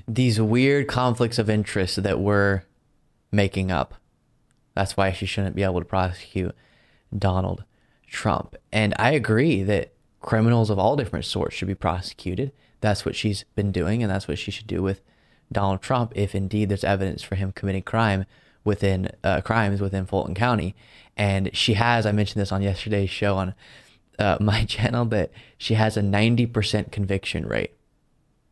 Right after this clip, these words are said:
So we'll see how it goes if she indeed indicts Donald Trump.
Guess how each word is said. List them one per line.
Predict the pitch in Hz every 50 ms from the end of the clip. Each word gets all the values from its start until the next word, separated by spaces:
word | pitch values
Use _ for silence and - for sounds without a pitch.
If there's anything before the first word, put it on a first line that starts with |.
| _ _ _ _ _ _ _
So | - - - 101
we'll | 95 113 147
see | 143 - - 175 185 185
how | 156 139 143 135
it | 131 127
goes | 110 117 110 95 82 85 85 - - _ _ _ _ _ _ -
if | - 104 98
she | - - - 104
indeed | 98 95 92 - 95 95 92 87 85 - - _ _ _ _ _ _ _ -
indicts | 107 104 98 92 92 78 - - - -
Donald | - 76 64 65 57 55
Trump. | - - 73 - - -